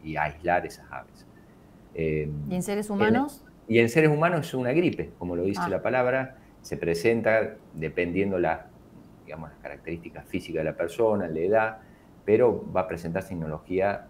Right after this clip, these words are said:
Speaker 1: eh, básicamente respiratoria, con fiebre, eh, decaimiento, eh, etcétera, que ya ha ocurrido en otros países del mundo.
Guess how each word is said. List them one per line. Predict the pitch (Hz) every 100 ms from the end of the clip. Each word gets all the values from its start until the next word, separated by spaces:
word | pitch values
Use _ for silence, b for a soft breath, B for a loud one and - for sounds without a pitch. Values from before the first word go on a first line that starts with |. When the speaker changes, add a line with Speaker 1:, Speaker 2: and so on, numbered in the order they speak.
| -
Speaker 1:
eh, | 71 71 71
básicamente | - - 73 76 85 82
respiratoria, | - - 76 85 120 117 107 104
con | - -
fiebre, | - 95 92 92 92 90 B B - -
eh, | 73 69
decaimiento, | 69 69 69 80 90 90 87 87 90 - - - -
eh, | 69 71 67 - - -
etcétera, | - - 69 73 92
que | 80
ya | 78 98 98
ha | 85 -
ocurrido | 87 87 85 92
en | 90
otros | 87 82
países | - 76 80 80 73
del | 71
mundo. | 76 69